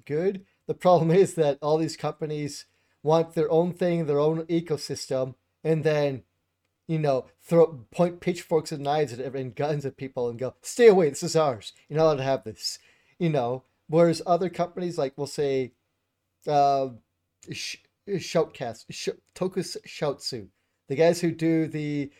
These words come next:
um, dubbed, or not dubbed, f-, subtitled versions of, like, the old Power Ranger shows, they have, you know, their, their service on, like, multiple different platforms. <laughs> And, you know, it's like, "Here, here, watch, share. And if we have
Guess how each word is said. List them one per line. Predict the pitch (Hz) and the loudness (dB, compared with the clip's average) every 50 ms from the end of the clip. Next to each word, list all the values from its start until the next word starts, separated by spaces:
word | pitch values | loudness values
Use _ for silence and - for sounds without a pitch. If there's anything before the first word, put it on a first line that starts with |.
| _ _ _ _ - | _ _ _ _ 0
um, | 143 143 139 131 113 - | 0 0 0 0 -2 -2
dubbed, | 160 151 143 131 - - - _ - | -2 -2 -2 -2 -6 -12 -20 _ -8
or | 143 135 131 | -6 -6 -6
not | 123 127 113 - | -6 -6 -8 -10
dubbed, | 117 110 - _ _ _ _ _ _ _ _ | -10 -12 -12 _ _ _ _ _ _ _ _
f-, | _ - _ _ _ _ _ _ _ _ _ _ _ - | _ -20 _ _ _ _ _ _ _ _ _ _ _ -14
subtitled | - - 175 175 170 170 175 165 165 160 - | -2 0 2 2 2 2 0 0 0 0 0
versions | - 156 160 143 143 160 151 | -2 -2 -2 -2 -4 -6 -4
of, | 151 131 120 | -4 -4 -4
like, | 135 123 - | -4 -6 -6
the | 135 139 | -6 -6
old | 135 135 - | -6 -6 -6
Power | 147 147 156 165 | -6 -4 -4 -4
Ranger | 180 170 180 180 | -4 -6 -8 -10
shows, | 160 - 196 196 220 214 208 - _ _ _ _ _ _ _ _ _ _ | -8 -6 -4 -2 -2 -4 -4 -8 _ _ _ _ _ _ _ _ _ _
they | - 175 202 | 4 6 6
have, | 214 196 185 190 - _ _ _ _ _ | 6 6 4 2 -4 _ _ _ _ _
you | 185 185 175 | -2 -2 0
know, | 160 151 143 135 131 123 131 139 | 2 2 2 2 2 0 0 0
their, | 160 160 160 156 156 151 147 - _ _ _ | 2 4 6 4 4 2 -2 -8 _ _ _
their | 147 127 151 156 147 | -8 -4 -4 -4 -4
service | - 175 165 151 156 147 - | -2 -4 -4 -4 -4 -6 -6
on, | 170 156 143 131 | -4 -4 -4 -2
like, | 135 127 123 - | -4 -6 -6 -6
multiple | 131 139 147 143 - - 139 | -4 -2 -2 -2 -4 -6 -8
different | 139 143 143 - 131 - | -8 -8 -10 -12 -12 -10
platforms. | - 139 120 - _ - 117 107 90 87 - - _ | -8 -8 -8 -8 _ -12 -12 -12 -14 -16 -20 -20 _
<laughs> | _ _ _ _ _ - 151 | _ _ _ _ _ -2 2
And, | 196 185 151 151 - - - _ _ _ _ - - | 2 2 2 0 -6 -12 -16 _ _ _ _ -4 0
you | 185 180 165 | 2 2 4
know, | 151 147 139 127 - 190 202 - - _ _ 147 - - | 4 2 2 2 4 2 2 2 -2 _ _ -20 -18 -8
it's | 160 - | 2 4
like, | 185 160 139 - | 4 4 4 2
"Here, | 151 151 165 - 170 214 262 226 185 - - - _ _ _ _ | -6 -8 -6 -4 -2 2 4 6 4 4 2 -4 _ _ _ _
here, | 196 214 196 147 120 - | 2 2 2 2 0 -2
watch, | - 156 175 151 127 - - - | -2 0 0 0 -2 -4 -10 -18
share. | - - - 180 180 165 139 113 - - - | -16 -8 -4 -2 0 0 0 -2 -4 -6 -6
And | 139 143 139 - | -6 -4 -4 -2
if | 147 151 - | -4 -4 0
we | 180 165 | 0 0
have | 147 131 | 0 0